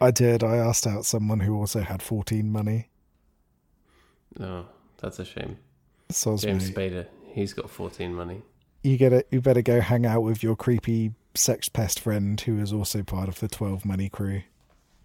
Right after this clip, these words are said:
Speaker 2: Yeah. <laughs> Oh, the
Speaker 1: Instead.
Speaker 2: twelve money crew. That sounds like a rap group.
Speaker 1: <laughs> It definitely does, actually. Twelve money crew. Um, anyway, right. So next up, I, I had a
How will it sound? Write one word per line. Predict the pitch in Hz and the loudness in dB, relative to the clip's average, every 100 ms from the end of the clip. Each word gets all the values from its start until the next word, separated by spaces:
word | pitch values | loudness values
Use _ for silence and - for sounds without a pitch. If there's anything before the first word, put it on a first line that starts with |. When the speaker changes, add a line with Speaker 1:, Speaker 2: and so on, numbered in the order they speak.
| _ _ | _ _
Speaker 2:
Yeah. | - 90 85 | -10 -8 -8
<laughs> | - 165 - 131 | 2 2 4 2
Oh, | 110 | 2
the | 92 | 2
Speaker 1:
Instead. | - - | 0 4
Speaker 2:
twelve | 123 110 | 6 6
money | 104 98 | 4 0
crew. | 95 - 101 104 - _ _ | 0 0 0 0 -8 _ _
That | 147 | -4
sounds | - 135 | 4 4
like | 101 | 4
a | 101 101 | 2 0
rap | 107 - | -2 -4
group. | - - _ _ _ _ | -8 -8 _ _ _ _
Speaker 1:
<laughs> | - 587 554 587 587 622 587 554 - | 2 2 -6 -8 4 4 4 -2 2
It | 226 175 | 2 8
definitely | 220 208 156 127 | 8 8 4 2
does, | 117 131 110 | 2 0 -2
actually. | 98 - 98 | -8 -8 -8
Twelve | 110 123 123 | -2 -2 0
money | 143 123 | -2 -2
crew. | - 90 - - - 190 160 | -6 -8 -10 -18 -14 -12 -6
Um, | - 127 120 120 123 - - 127 _ _ - - | 2 6 6 4 0 -6 -10 -12 _ _ -20 4
anyway, | 165 180 151 127 | 8 12 12 10
right. | 143 120 110 | 10 8 8
So | 165 127 | 6 8
next | 127 147 160 - - - | 6 6 6 4 -2 4
up, | 143 95 101 - - - | 4 4 -2 0 -2 -2
I, | - 139 135 180 _ _ _ _ | -4 -2 -4 -6 _ _ _ _
I | - | 4
had | 147 196 202 | 6 8 8
a | 202 | 8